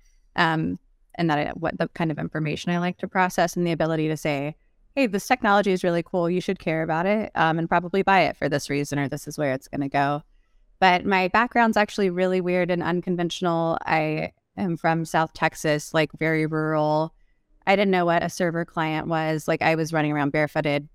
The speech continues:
like a little Appalachian mountain child on a ranch for a long time. And then,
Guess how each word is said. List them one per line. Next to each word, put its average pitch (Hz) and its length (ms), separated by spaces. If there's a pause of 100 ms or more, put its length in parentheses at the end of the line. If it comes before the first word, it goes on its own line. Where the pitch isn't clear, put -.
like 165 140
a - 20
little 165 140
Appalachian - 560
mountain - 200
child - 400
on - 80
a 180 60
ranch 165 320
for 175 100
a 170 60
long 170 200
time. 165 380
And 170 160
then, 170 340